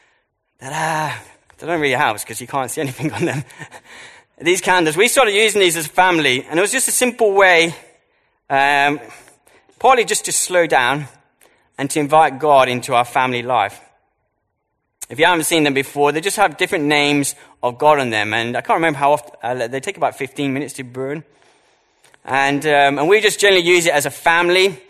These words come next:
Um, if you're not in a family, whatever unit you're in. And even maybe you're in a situation you think, "Well, that doesn't really work for me because nobody, you know, in my kind of community, in my kind of household, um, kind of believes in Jesus."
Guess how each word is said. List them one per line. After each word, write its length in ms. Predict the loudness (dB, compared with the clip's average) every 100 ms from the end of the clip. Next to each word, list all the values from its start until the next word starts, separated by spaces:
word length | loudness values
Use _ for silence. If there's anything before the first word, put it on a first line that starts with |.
| _ _ _ _ -10
Um, 540 | -2 2 4 4 2
if 80 | -2
you're 80 | -2
not 100 | -2
in 40 |
a 40 | -2
family, 360 | 0 0 2
whatever 280 | 2 2 0 -2 -6 -20 _ _ _ _ -14
unit 380 | -2 2 2 0
you're 260 | 0 2
in. 200 | 2 0 -8 -20 -20 _ _ -2
And 140 | 0
even 220 | 2 4
maybe 220 | 4 4
you're 80 | 4
in 60 | 4
a 60 |
situation 580 | 2 -2 -2 2 2 0
you 80 | -2
think, 160 | -2 0
"Well, 100 | 0
that 60 |
doesn't 180 | 0 -2
really 140 | 0
work 280 | 2 2 2
for 120 | -2
me 100 | -4
because 480 | -4 -6 0 2 0 -8 _ _ _ -6
nobody, 500 | 2 2 4 4 4
you 80 | 2
know, 120 | 2
in 140 | 2 4
my 180 | 2
kind 180 | 2 -2
of 80 | -2
community, 760 | -2 0 0 0 -2 -2 0 0
in 80 |
my 240 | 2 0 0
kind 140 | 0
of 100 | -2
household, 680 | 0 2 2 0 -4 -4 -8 -16 _ _ _ _ _ _ -10
um, 720 | -2 0 2 4 2 -2 -8 -20 _ _ _ _ _ _ _ -10
kind 100 | -8
of 60 | -4
believes 320 | -4 -4 -4
in 60 |
Jesus." 440 | -6 -6 -8 -10